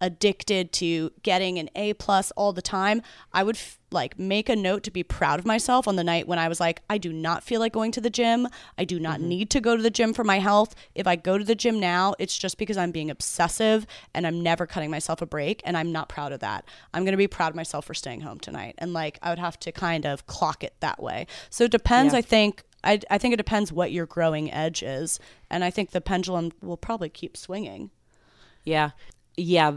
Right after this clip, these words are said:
Speaker 2: Yeah. Wow. Yes. I,
Speaker 1: <laughs>
Speaker 2: um, I have a good story that I am proud of.
Speaker 1: Yes.
Speaker 2: Um, along those lines.
Speaker 1: Yes.
Speaker 2: So as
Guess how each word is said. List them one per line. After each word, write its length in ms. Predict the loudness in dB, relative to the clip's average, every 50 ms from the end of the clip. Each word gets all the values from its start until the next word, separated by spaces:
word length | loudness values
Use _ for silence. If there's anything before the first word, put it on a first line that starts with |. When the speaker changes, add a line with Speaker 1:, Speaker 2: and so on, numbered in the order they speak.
| -4 -10
Speaker 2:
Yeah. 300 | -4 0 2 2 2 0 -2 _ _ _ _ _ _ _ _ _
Wow. 300 | 0 2 2 2 2 0 -4 -8
Yes. 440 | -8 -6 -6 -6 -6 -10 -16 -20 _ _ _ 6
I, 640 | 8 10 10 10 8 8 6 8 8 8 8 8 10
Speaker 1:
<laughs> 560 | 10 10 10 12 10 10 10 8 8 6 6 4 2
Speaker 2:
um, 80 | -4 -12 -10 -10 -10 -10 -12 -16 -20 -20 -20 -20 -20 -6 0 2
I 640 | 4 6 6 6 6 4 4 4 4 2 2 0 -4 -12 -20 _ _
have 200 | -4 -2 0 0 0
a 40 | 0
good 260 | 0 2 0 0 0
story 440 | -2 -4 -2 0 2 2 2 2 2
that 160 | 2 4 4
I 80 | 4
am 100 | 4 4
proud 380 | 2 2 4 6 6 6 6 4
of. 340 | 2 2 0 -2 -4 -10 -20 _ _ -2
Speaker 1:
Yes. 180 | 0 2 2
Speaker 2:
Um, 440 | 4 2 2 2 2 0 -2 -4 -6 -10 -16 -4 0 2
along 300 | 4 6 6 6 4 4
those 200 | 2 2 2 2
lines. 480 | 4 4 4 6 4 2 0 -4 -8 -10
Speaker 1:
Yes. 480 | -8 -8 -8 -8 -10 -14 -16 -14 -14 -12 -6
Speaker 2:
So 600 | -2 2 4 6 6 8 8 6 6 4 2 -2 _ _ _ _ _ _ _ _ _ _ _ _ _ _ _ _ _ _ _ _ _ _ -16 -14 -14 -14 -16 -18 -20 -20 _ _ _ _
as 460 | 6 8 8 8 8 6 2 0 -4